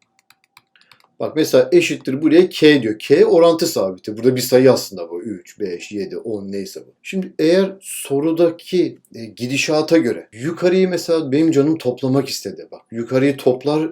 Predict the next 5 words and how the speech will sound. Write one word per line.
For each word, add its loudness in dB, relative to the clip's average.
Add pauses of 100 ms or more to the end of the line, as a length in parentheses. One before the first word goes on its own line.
isen -10 (1200)
aşağıyı 4
da 6
toplaman 2
lazım. 2